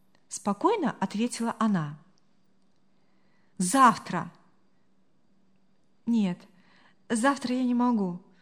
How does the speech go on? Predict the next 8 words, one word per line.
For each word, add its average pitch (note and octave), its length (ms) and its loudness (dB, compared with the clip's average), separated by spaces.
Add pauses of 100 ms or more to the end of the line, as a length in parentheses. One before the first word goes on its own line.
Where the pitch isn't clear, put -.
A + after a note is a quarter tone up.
(160)
у A#3+ 100 -2
нас C#4+ 200 0
собрание. B3 640 -2 (920)
А A#3+ 120 2
вот C4 300 -4
послезавтра F#3 1080 -4 (220)
можно". G#3+ 580 -2 (1500)
"Хорошо, A#3+ 840 2